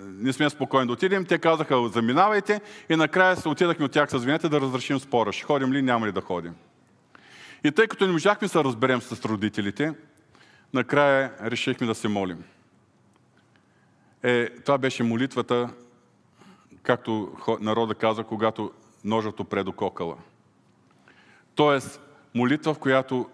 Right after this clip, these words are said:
ние бяхме четиримата само. Майка ми, баща ми,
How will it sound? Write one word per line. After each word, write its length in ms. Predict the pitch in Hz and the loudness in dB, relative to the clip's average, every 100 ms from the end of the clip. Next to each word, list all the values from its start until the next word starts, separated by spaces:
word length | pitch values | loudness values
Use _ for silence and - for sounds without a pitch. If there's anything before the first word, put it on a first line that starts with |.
| 120 | -4
ние 100 | 131 | 0
бяхме 260 | 139 131 | 0 -2
четиримата 500 | 123 - 139 127 - | -8 -4 -2 0 -4
само. 320 | - 90 82 78 _ _ _ _ _ _ _ _ _ | -6 -8 -8 -12 _ _ _ _ _ _ _ _ _
Майка 300 | 98 107 - | 0 0 2
ми, 100 | 139 | -4
баща 400 | 127 107 - 117 | -2 -4 0 0
ми, 200 | 120 131 | 0 -4